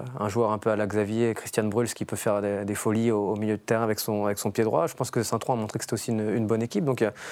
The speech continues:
un calendrier difficile, mais je crois qu'il y a quand même un paquet d'équipes qui, euh, jouent soit le top quatre, soit le top huit, qui vont avoir des, des, des rendez-vous très compliqués. Donc, euh, je crois à la force de la, la dynamique aussi. Ils sont en bonne forme en ce moment. Euh, ce sera important, en effet, de savoir ce qui va se passer avec le match de Malines.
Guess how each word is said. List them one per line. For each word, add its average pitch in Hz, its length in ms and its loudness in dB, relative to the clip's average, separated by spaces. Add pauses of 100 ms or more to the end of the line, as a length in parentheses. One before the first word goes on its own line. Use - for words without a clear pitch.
(280)
un 127 80 2
calendrier 135 440 4
difficile, 139 540 2
mais 123 160 0
je - 60 -6
crois 143 120 2
qu'il 120 100 -2
y - 0 -
a - 20 0
quand 123 120 0
même 113 120 0
un 107 40 -6
paquet 131 280 2
d'équipes 120 400 -2
qui, 117 240 2
euh, 110 360 2
jouent 107 180 -2
soit 117 180 0
le 113 80 -6
top 117 200 -2
quatre, 120 200 -2
soit - 100 0
le 104 60 -6
top 113 160 0
huit, 127 140 -4
qui - 100 -10
vont 117 80 0
avoir 104 160 2
des, 104 260 -2
des, 101 300 -4
des 117 160 -4
rendez-vous 107 340 -2
très - 160 -6
compliqués. 110 440 -2
Donc, 110 200 -8
euh, 113 80 -2 (600)
je - 100 -8
crois 117 200 4
à - 20 0
la 110 80 2
force 113 220 0
de 110 80 2
la, 107 200 4
la 104 140 0
dynamique 110 420 0
aussi. 120 160 0
Ils 117 40 2
sont - 120 -2
en 104 60 0
bonne 104 160 0
forme 117 220 2
en 107 60 -2
ce - 120 -8
moment. 123 320 -2 (100)
Euh, 107 200 -4
ce - 120 -6
sera 117 140 2
important, 120 300 2
en 131 60 2
effet, 120 140 -2
de - 60 -6
savoir 110 220 0
ce - 60 -10
qui 110 60 -2
va 104 40 -2
se - 60 -6
passer 110 220 -2
avec 110 160 0
le 110 60 -2
match 107 160 -6
de 104 80 -2
Malines. 107 320 -2